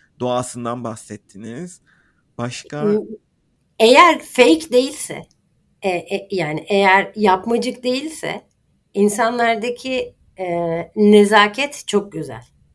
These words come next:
Speaker 2: Ve bu, e, çok rahat hissettiriyor. Be-, be-, yani beni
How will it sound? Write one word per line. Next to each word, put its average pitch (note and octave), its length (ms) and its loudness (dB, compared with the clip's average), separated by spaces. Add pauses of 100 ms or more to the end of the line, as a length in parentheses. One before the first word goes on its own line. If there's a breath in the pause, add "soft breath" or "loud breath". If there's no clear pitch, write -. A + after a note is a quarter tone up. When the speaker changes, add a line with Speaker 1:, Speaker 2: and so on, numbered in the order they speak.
(420)
Speaker 2:
Ve G#3+ 200 -4
bu, A3+ 380 -4
e, G3 320 -8
çok B3+ 200 -6
rahat G3+ 260 -4
hissettiriyor. C3+ 720 -12 (460)
Be-, G3 220 -20
be-, G3 400 2
yani F3 160 -2
beni A3 360 2